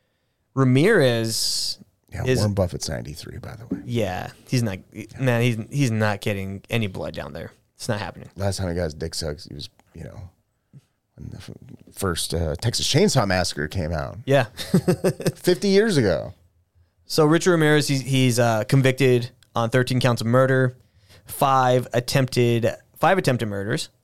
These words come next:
Speaker 1: eleven sexual assaults, and fourteen burglaries. He was sentenced to death. Ramirez does not end up,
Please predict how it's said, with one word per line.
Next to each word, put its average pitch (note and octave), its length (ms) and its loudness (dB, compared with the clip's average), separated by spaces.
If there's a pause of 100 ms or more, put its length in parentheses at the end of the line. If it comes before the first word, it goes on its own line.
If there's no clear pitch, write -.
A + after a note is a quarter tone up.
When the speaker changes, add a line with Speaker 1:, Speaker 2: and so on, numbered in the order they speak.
(120)
Speaker 1:
eleven C#3 340 2
sexual B2+ 400 0
assaults, A2 460 -2
and A2+ 120 -4
fourteen A#2+ 360 0
burglaries. C3 680 0 (480)
He - 160 -4
was B2 160 2
sentenced D#3 480 2
to D#3+ 80 2
death. B2 540 2
Ramirez C#3+ 680 2 (800)
does B2+ 180 0
not D3+ 400 2
end C3+ 220 4
up, B2 300 4